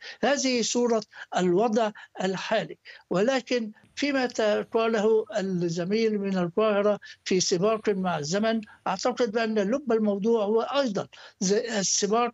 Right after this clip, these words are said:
مع الزمن ل-، ل-، لإنقاذ المخطوفين الإسرائيليين البالغ عددهم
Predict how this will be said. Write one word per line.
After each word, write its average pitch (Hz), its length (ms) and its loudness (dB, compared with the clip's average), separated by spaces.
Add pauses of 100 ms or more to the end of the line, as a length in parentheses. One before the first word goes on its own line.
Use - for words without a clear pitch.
مع 196 100 0
الزمن 226 360 0 (340)
ل-، 247 340 2 (300)
ل-، 220 680 2 (200)
لإنقاذ 208 880 0 (380)
المخطوفين 202 800 0
الإسرائيليين 202 1120 0
البالغ 202 440 0
عددهم 208 540 0